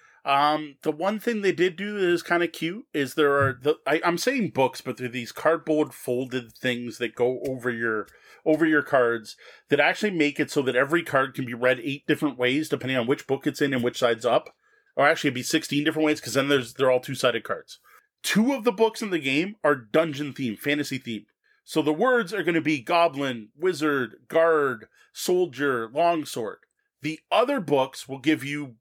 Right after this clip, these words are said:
bus, hippopotamus, pie. So they did throw in fantasy themed, and it's your choice at the start of the game which to play with, or you can switch back and forth. We did play with the fantasy theme.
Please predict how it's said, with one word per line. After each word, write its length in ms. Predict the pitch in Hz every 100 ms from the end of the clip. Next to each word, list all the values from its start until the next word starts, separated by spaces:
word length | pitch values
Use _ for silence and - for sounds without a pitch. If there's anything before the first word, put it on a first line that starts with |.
| -
bus, 400 | 160 156 - -
hippopotamus, 1080 | 165 160 139 143 139 143 135 131 120 - - -
pie. 380 | 147 113 92 - _ _ _ _
So 220 | - 185
they 120 | 196
did 300 | 165 202 226
throw 340 | - 208 202 180
in 300 | 175 175 165
fantasy 500 | - 151 165 - 156
themed, 200 | 165 170
and 20 | 156
it's 200 | 151 180
your 80 | 175
choice 300 | 180 170 -
at 60 |
the 60 | -
start 180 | 175 156
of 40 |
the 60 | 139
game 200 | 160 151
which 160 | 151
to 80 | 131
play 220 | - 139
with, 200 | 147 143
or 40 | 135
you 80 |
can 100 | 131
switch 240 | 123 131 -
back 180 | 120 -
and 80 |
forth. 180 | - 95 -
We 140 | 147
did 220 | 147 160
play 180 | - 139
with 160 | 139 127
the 100 | 117
fantasy 440 | 131 120 113 120
theme. 240 | 104 78